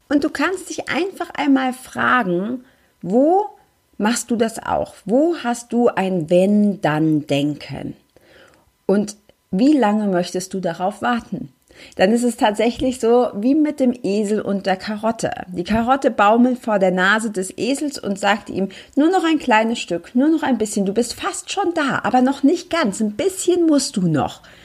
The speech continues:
Und wir alle wissen, was mit dem Esel passiert, er kommt nie an. Er kommt nie an. Immer wenn er denkt, er hat's gleich, rutscht die Karotte wieder weiter weg.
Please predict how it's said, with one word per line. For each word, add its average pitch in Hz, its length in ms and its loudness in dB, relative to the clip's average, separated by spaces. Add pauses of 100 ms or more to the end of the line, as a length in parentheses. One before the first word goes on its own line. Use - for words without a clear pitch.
(320)
Und 165 180 0
wir - 200 2
alle 202 260 0
wissen, 196 320 0
was 170 180 0
mit 170 180 -2
dem 160 140 2
Esel 160 300 0
passiert, 190 640 -2
er 143 80 -4
kommt 147 380 -4
nie 135 160 2
an. 165 180 2 (540)
Er 185 140 0
kommt 254 420 0
nie 269 380 4
an. 156 360 -2 (480)
Immer 277 320 4
wenn 247 160 2
er 226 100 0
denkt, 208 300 -2
er - 200 -6
hat's - 360 -8
gleich, 190 520 0 (260)
rutscht 247 300 0
die 247 80 2
Karotte 180 640 0 (220)
wieder 175 560 2 (240)
weiter 147 480 -4
weg. - 320 -16